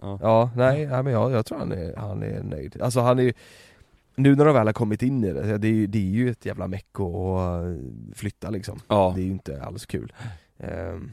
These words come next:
Speaker 2: men han,
Speaker 1: Men
Speaker 2: eh,
Speaker 1: de köttade ju typ i en vecka så som det kommer
Speaker 2: Ja.
Speaker 1: bli för mig nu.
Speaker 2: Ja.
Speaker 1: De, det kändes ju som att de blev hyfsat färdiga, eller?
Speaker 2: Mm. Ja, men det tror jag.
Speaker 1: Jag tror det,
Speaker 2: Jag
Speaker 1: ja.
Speaker 2: tror det. Han blev ju av med sina AirPods Pro.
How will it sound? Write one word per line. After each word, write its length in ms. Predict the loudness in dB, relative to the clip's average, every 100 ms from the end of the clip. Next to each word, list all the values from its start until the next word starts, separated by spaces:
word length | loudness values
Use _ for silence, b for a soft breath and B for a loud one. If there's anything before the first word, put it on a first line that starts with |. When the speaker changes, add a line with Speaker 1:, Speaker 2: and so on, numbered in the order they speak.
| -18
Speaker 2:
men 220 | 0 2
han, 280 | 4 2 2
Speaker 1:
Men 160 | 4 4
Speaker 2:
eh, 60 | 4
Speaker 1:
de 140 | 2
köttade 400 | 2 0 0 0
ju 60 | 2
typ 240 | 0 0
i 40 |
en 120 | -2 -2
vecka 360 | -6 -4 -4
så 160 | -2 -4
som 260 | -2 -4 -6
det 80 |
kommer 140 | -4 -2
Speaker 2:
Ja. 40 |
Speaker 1:
bli 100 | -2
för 100 | -2
mig 160 | -2 0
nu. 180 | -2 0
Speaker 2:
Ja. 60 | 2
Speaker 1:
De, 200 | 2 0
det 100 | -2
kändes 320 | -2 -2 -4
ju 80 | -4
som 180 | -2 -4
att 100 | -2
de 460 | -2 -2 -8 -8
blev 300 | -6 -6 -6
hyfsat 720 | -10 -12 -10 -10 -8 -8 -8 -20 -20
färdiga, 540 | -6 -4 -4 -4 -4
eller? 160 | -4 -6 _
Speaker 2:
Mm. 200 | -2 -2 0
Ja, 100 | 2
men 120 | 4
det 60 | 4
tror 160 | 2 -2
jag. 100 | -6 -12
Speaker 1:
Jag 120 | -4
tror 140 | -2
det, 140 | -2 -2
Speaker 2:
Jag 80 | 0
Speaker 1:
ja. 40 |
Speaker 2:
tror 100 | 2
det. 140 | 0 -2
Han 200 | 2 6
blev 140 | 8
ju 60 | 8
av 100 | 6
med 120 | 2
sina 180 | 0 0
AirPods 640 | 0 -2 -4 -4 -4 -8
Pro. 420 | -2 2 2 0